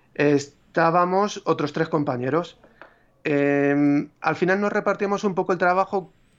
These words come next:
con que, como mis dos compañeros hacían más maquetación y diseño de catálogos, y mi jefe y yo hacíamos más retoque. Porque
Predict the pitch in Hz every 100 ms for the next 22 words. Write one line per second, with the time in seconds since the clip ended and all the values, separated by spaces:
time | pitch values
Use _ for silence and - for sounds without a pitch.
0 | _ 165 160 147 - 156 151 151 147 165
1 | 156 156 147 143 190 - 202 202 196 160
2 | 120 - 170 175 180 190 185 190 185 185
3 | - - 165 165 170 170 165 165 190 190
4 | 156 131 _ _ _ - 143 131 - 170
5 | 185 185 185 180 196 185 190 196 - _
6 | _ _ _ _ 160 156 151 143 180 165
7 | 185 165 180 175 180 180 180 175 170 170
8 | 127 131 120 104 - _ _ _ _ _
9 | _ - 143 - 143 135 127 131 123 120